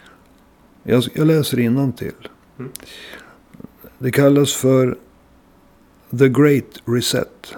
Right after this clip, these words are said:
Speaker 1: den stora återställaren. Det är en av konspirationsteorierna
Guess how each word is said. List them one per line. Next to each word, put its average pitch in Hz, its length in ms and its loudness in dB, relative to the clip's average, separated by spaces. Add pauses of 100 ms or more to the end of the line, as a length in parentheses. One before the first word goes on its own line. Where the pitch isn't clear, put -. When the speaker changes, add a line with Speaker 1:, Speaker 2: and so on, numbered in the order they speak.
(120)
Speaker 1:
den 131 200 2
stora 135 420 2
återställaren. 135 920 0 (1080)
Det 139 240 4
är 143 60 4
en 139 140 4
av 123 320 0
konspirationsteorierna 123 1600 -2